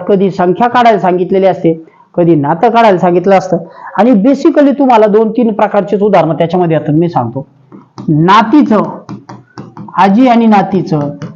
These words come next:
आजी आणि नातीच्या उदाहरणांचा सराव करायचा, किंवा मामा भाचा, मामा भाचा, ठीक आहे, आणि नसेल तर मग काय येतं, मावशी आणि भाची किंवा पुतणी, ठीक आहे, मावशीचं,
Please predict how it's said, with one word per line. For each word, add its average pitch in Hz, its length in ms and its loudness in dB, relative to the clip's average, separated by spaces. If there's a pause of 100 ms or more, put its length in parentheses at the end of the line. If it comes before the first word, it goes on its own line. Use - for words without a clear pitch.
(260)
आजी 196 240 2
आणि 262 160 4
नातीच्या 233 420 2
उदाहरणांचा 190 600 2
सराव 180 300 2
करायचा, 165 380 -2
किंवा 220 380 0 (640)
मामा 233 460 4
भाचा, 180 360 2 (520)
मामा 175 340 2
भाचा, 151 380 0 (640)
ठीक 240 180 0
आहे, 285 260 -6 (380)
आणि 208 280 2
नसेल 220 420 0
तर 247 100 2 (680)
मग 214 240 2
काय 226 200 2
येतं, 220 360 -2 (120)
मावशी 208 880 0
आणि 180 200 0
भाची 147 540 -4
किंवा 165 180 0
पुतणी, 139 440 -4 (200)
ठीक 247 160 0
आहे, 302 200 -4 (440)
मावशीचं, 165 460 -2